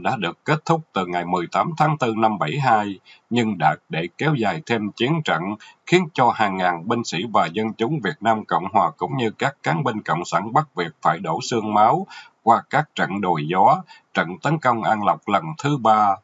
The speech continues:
trận tấn công An Lộc lần thứ tư, trận đánh chốt suối Tàu Ô và cuộc tấn công lần thứ năm, và sau cùng trận Sa Cam, kéo dài từ mười ba tháng năm đến ngày tám tháng sáu năm một nghìn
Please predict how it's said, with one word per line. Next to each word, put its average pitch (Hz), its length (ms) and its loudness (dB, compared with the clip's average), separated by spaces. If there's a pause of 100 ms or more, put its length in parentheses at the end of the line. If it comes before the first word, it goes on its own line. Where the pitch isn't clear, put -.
trận 82 260 -2
tấn 147 180 0
công 113 240 0
An 107 200 0
Lộc 160 240 -2
lần 95 140 0 (120)
thứ 139 240 -4
tư, 107 300 0 (300)
trận 90 240 -2
đánh 214 140 -2 (100)
chốt 135 200 -4
suối 165 300 2
Tàu 85 240 0
Ô 107 240 0
và 85 220 2
cuộc 82 220 -2 (100)
tấn 156 200 0
công 107 260 0
lần 98 140 2 (120)
thứ 127 160 -4 (100)
năm, 110 280 2 (320)
và 98 240 4
sau 110 340 -2
cùng 95 140 0 (140)
trận 78 240 -4
Sa 107 340 2
Cam, 101 320 0 (380)
kéo 135 220 0
dài 87 320 -2
từ 92 180 0
mười 85 280 -4
ba 101 240 2
tháng 139 240 -2
năm 107 200 2
đến 143 180 -2
ngày 95 280 0
tám 92 260 0
tháng 131 200 -2
sáu 120 360 2
năm 117 180 2
một 90 200 -2
nghìn 90 180 0